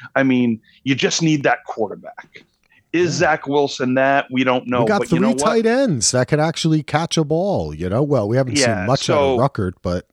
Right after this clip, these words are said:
Speaker 2: you know, people
Speaker 1: Yeah,
Speaker 2: have hopes.
Speaker 1: but, and you talk about, and you talk about culture.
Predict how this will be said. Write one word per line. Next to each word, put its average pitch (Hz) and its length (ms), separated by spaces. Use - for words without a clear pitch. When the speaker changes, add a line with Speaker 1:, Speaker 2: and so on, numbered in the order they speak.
Speaker 2:
you 95 260
know, 98 280
people 104 260
Speaker 1:
Yeah, 92 80
Speaker 2:
have 95 100
hopes. 82 200
Speaker 1:
but, - 300
and 170 140
you 175 60
talk 196 260
about, 170 320
and 147 140
you 139 60
talk 165 220
about 123 280
culture. - 520